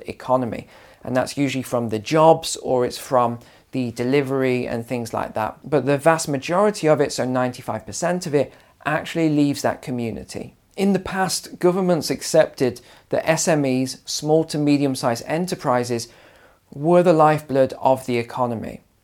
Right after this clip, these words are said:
It's pretty well documented through numerous economic and financial studies. But now the government seem to be focusing very heavily on the large conglomerates, the monopolies. Now, I'm sure that's something to do with the amount of lobbyists that are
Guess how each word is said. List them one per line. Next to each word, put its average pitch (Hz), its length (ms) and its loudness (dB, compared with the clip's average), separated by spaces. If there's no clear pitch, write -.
It's 160 240 0
pretty 185 640 0
well 131 240 6
documented 123 720 0
through 131 300 -2
numerous 156 580 2
economic 127 640 -2
and 120 100 -8
financial 120 540 -4
studies. - 480 -6
But 151 160 4
now 170 520 2
the 147 160 -6
government 175 580 0
seem 160 280 -2
to - 80 -10
be 139 140 -2
focusing 160 720 0
very 175 320 6
heavily 156 720 4
on 139 380 0
the 131 180 -2
large 139 480 4
conglomerates, 127 640 0
the 127 100 -4
monopolies. 123 840 -2
Now, 143 260 4
I'm 143 220 2
sure 170 300 4
that's 143 180 0
something 180 340 -2
to 147 80 -8
do 147 140 4
with 139 140 0
the 135 100 -2
amount 123 320 -2
of 107 140 -6
lobbyists 143 560 4
that - 100 -2
are - 160 -2